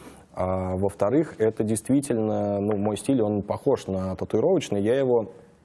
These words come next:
определяю как смесь классического рисунка, геральдики и эстетики современной татуировки.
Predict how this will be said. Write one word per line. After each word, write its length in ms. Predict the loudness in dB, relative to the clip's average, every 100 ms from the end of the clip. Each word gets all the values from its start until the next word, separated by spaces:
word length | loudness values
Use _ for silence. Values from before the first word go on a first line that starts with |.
| -20 -20 -4
определяю 540 | -4 0 0 2 2 2
как 180 | -4
смесь 380 | -2 0 -2 -4 -16 -20 -10
классического 580 | -2 0 0 -4 0 2
рисунка, 460 | 2 2 0 2 0
геральдики 840 | 2 2 2 0 0 0 0 -2
и 600 | 0 2 2 2 2 0
эстетики 440 | -2 0 -2 -2 -4
современной 500 | 0 0 0 0 -2
татуировки. 680 | -2 0 0 0 -4 -10